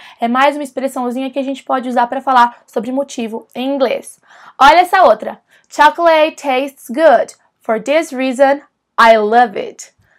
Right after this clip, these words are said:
"Chocolate tastes good. For this reason, I love it." Então, o chocolate tem um gosto gostoso, é saboroso e por essa razão eu amo. Então, olha só, eu usei essa expressão for this reason. For this reason, por essa razão.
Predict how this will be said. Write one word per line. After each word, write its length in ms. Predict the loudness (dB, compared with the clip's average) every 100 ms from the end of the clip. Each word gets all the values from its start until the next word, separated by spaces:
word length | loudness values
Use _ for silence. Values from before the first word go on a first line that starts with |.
| _ 0
"Chocolate 640 | 2 4 2 2 2 -2
tastes 580 | -2 -2 -2 -6 -18 -8
good. 460 | 0 2 2 -4 -12 _ _
For 240 | _ -8 -2
this 300 | 2 0 0
reason, 420 | -4 -4 -4 -6 -12 -2
I 160 | 0 2
love 340 | 2 2 2
it." 220 | -4 -12 -20 -20 -10
Então, 240 | -6 -4
o 60 | -4
chocolate 640 | -4 -2 0 0 -2 -6 _ _ _
tem 180 | -6 -6
um 200 | -6 0
gosto 320 | 2 2 0
gostoso, 500 | -2 0 4 4 4
é 40 |
saboroso 640 | -2 -2 2 4 6 4 0
e 40 |
por 220 | -6 -2 2
essa 420 | 4 4 2 2
razão 600 | 4 4 4 2 2 -4 _ _ _ 0
eu 400 | 2 2 2 2
amo. 400 | 2 0 -8 -14 -20 -16 -8
Então, 280 | -2 2
olha 180 | 4 2
só, 160 | 2 2
eu 160 | 2
usei 180 | 0 2
essa 200 | 0 -2
expressão 500 | -4 -4 0 -2 -4 -16 -2
for 360 | 4 6 6
this 380 | 2 -6 -8 -8
reason. 600 | -6 -4 -4 -6 -10 -14 _ _ _
For 260 | 0 2 2
this 260 | -2 -6 -6
reason, 340 | -6 -6 -8
por 220 | -6 -4 2
essa 340 | 2 2 -2
razão. 460 | -2 0 0 -2